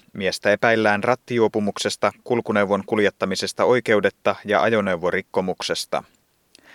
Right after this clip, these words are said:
Sastamalan Kärppälässä rekkaturmassa lauantai-iltana saastunut maa-aines kuljetetaan pois. Töiden vuoksi valtatien liikennettä jouduttaneen rajoittamaan kuormaamisen takia.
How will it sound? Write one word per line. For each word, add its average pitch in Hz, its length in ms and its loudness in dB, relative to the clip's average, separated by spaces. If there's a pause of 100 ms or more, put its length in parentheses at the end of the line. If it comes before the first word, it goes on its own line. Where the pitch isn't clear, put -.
(880)
Sastamalan 113 600 0
Kärppälässä 123 560 0
rekkaturmassa 120 760 0
lauantai-iltana 107 800 4
saastunut 113 560 -2
maa-aines 104 640 2
kuljetetaan 95 720 0
pois. 95 420 2 (400)
Töiden 104 340 2
vuoksi 107 300 0
valtatien 110 500 2
liikennettä 113 540 0
jouduttaneen 107 720 0
rajoittamaan 104 720 2
kuormaamisen 95 680 0
takia. 101 400 0